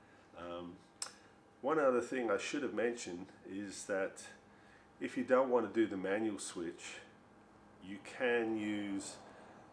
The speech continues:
auxiliary, uh, two on the Moto Gadget, uh, 'cause it does have a, a function for an electric fan.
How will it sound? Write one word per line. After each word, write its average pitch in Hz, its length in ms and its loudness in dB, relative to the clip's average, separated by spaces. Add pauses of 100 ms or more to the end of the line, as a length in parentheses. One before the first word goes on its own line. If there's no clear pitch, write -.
auxiliary, 104 960 -2
uh, 90 380 -4 (200)
two 113 680 0 (920)
on 101 160 0
the 117 60 2
Moto 104 320 6
Gadget, 95 560 -4 (180)
uh, - 140 -8
'cause 98 220 -8
it - 200 -6
does 104 300 2
have 98 260 0
a, 92 300 -4 (260)
a - 60 -8
function 104 540 -4
for 110 400 -2
an 87 100 -2
electric 95 460 -6
fan. 101 380 0